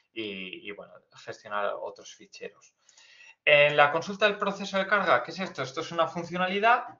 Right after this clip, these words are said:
en la cual podemos ir viendo qué peticiones de carga han ido realizando las comunidades autónomas de la información,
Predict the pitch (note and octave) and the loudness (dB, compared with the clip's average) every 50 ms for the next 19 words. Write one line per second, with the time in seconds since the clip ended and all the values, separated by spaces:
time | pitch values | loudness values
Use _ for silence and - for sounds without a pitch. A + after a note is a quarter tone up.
0 | _ _ D#3 D3 C#3 C3 B2+ - - - - - E3+ F3 F3+ G3 G3+ - - - | _ _ 0 6 8 6 6 6 4 -6 -4 2 4 4 4 2 -2 -8 -8 -4
1 | D3 C#3 C#3 C#3+ D3 D#3 D#3+ - - - E3+ D#3+ D3+ D3 D#3+ F3+ G3+ G#3 F#3+ F#3 | -2 -2 0 -2 -2 -4 -6 -8 -6 -4 -4 -4 -4 -6 -6 -4 -2 -2 -2 -2
2 | F3+ F#3 F3+ - - _ _ _ _ _ _ _ - E3 E3 - E3+ E3+ E3+ E3+ | -4 -4 -4 -4 -12 _ _ _ _ _ _ _ -2 0 2 2 -2 -2 -2 -6
3 | D3+ - - F3 E3+ D#3+ D3 C#3 C3 C#3 C#3+ C#3 D3 D#3+ D#3 E3 E3 F3+ F3+ - | -8 -4 -4 -4 -2 -2 -4 -4 -2 -2 -4 0 2 0 0 2 0 0 2 2
4 | D3 C#3 C#3 C#3 C3+ C#3+ C3+ C3+ C3 B2 A#2 A#2 - B2 B2 B2+ B2+ B2 A2+ - | 2 0 -2 -4 -4 -4 -4 -4 -4 -6 -8 -8 -8 -8 -8 -4 -4 -4 -4 -4
5 | - - A2 G#2+ G#2+ G#2+ A2 - - A#2 - A2 A2 A2+ B2+ C#3 C3 B2 G2 G2 | -8 -16 -14 -10 -8 -8 -8 -8 -12 -16 -14 -12 -10 -8 -8 -8 -8 -8 -12 -12
6 | G2 - G#2 G2 G2 G2 F#2+ - _ G#2+ G#2 A#2 C3+ | -14 -14 -14 -14 -14 -14 -18 -18 _ -12 -12 -12 -12